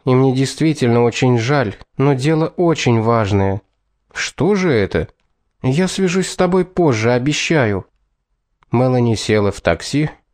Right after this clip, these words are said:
и машина немедленно влилась в поток движения.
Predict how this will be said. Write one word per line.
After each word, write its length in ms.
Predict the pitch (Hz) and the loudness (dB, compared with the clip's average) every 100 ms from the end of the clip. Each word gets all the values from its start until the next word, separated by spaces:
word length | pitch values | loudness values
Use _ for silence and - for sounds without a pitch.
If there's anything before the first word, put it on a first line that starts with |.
| _ - | _ -2
и 80 | |
машина 520 | 101 127 - 196 180 175 | 0 0 0 0 0 2
немедленно 640 | 139 127 156 139 139 135 | 2 2 2 0 0 0
влилась 440 | 117 113 117 123 | 0 0 0 -2
в 120 | - - | -6 -2
поток 400 | 107 - 110 107 | 0 0 0 0
движения. 760 | 107 98 101 95 87 82 82 | 2 2 0 0 0 0 -4